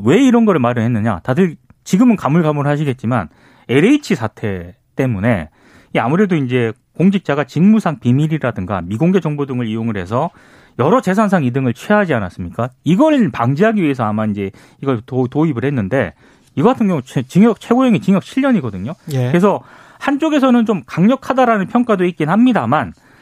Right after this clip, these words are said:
Speaker 1: 한쪽에서는 또 여전히 구멍도 있다라는 그런 비판도 있습니다. 이게 왜냐하면 의무적으로 제출해야 하는 삼 년간 업무 활동 내역을 보니까 뭐, 기관 이름이-, 이름이라든가 소재지, 재직 기간,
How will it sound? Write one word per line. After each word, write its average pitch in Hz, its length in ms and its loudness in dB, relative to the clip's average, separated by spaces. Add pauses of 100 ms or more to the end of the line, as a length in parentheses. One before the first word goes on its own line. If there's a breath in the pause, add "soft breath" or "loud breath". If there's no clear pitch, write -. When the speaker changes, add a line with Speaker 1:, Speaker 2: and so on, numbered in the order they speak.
(200 soft breath)
Speaker 1:
한쪽에서는 233 640 0
또 208 180 2
여전히 165 340 2
구멍도 196 420 0
있다라는 139 440 0
그런 131 200 0
비판도 165 420 -4
있습니다. 110 360 -6
이게 147 160 -2
왜냐하면 127 600 -2 (520 soft breath)
의무적으로 254 600 4
제출해야 220 600 0
하는 160 180 -2
삼 220 240 0
년간 233 360 2
업무 240 260 0
활동 196 340 0
내역을 139 360 2
보니까 117 560 -4 (440 soft breath)
뭐, 120 140 -2
기관 196 360 0
이름이-, 156 520 -2
이름이라든가 123 680 -2
소재지, 180 640 -2 (100)
재직 139 340 -4
기간, 131 360 -4